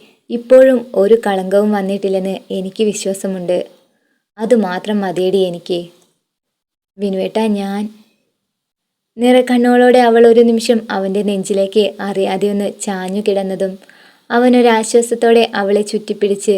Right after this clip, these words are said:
തൻ്റെ നെഞ്ചോട് ചേർത്ത് നിർത്തി അവളുടെ നെറുകയിലൊന്ന്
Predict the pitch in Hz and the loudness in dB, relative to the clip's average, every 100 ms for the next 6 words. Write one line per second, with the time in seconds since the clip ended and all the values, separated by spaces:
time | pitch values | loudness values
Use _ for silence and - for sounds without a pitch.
0 | 196 - 196 185 196 196 185 190 190 190 | -4 -8 -6 -4 -4 -4 -4 -2 -2 -2
1 | 202 190 185 196 190 185 - 185 190 _ | -4 -6 -6 -6 -6 -8 -8 -8 -8 _
2 | _ _ _ _ _ 190 190 190 196 196 | _ _ _ _ _ 0 2 2 0 -2
3 | 190 180 190 190 190 | -2 -2 -2 -2 -4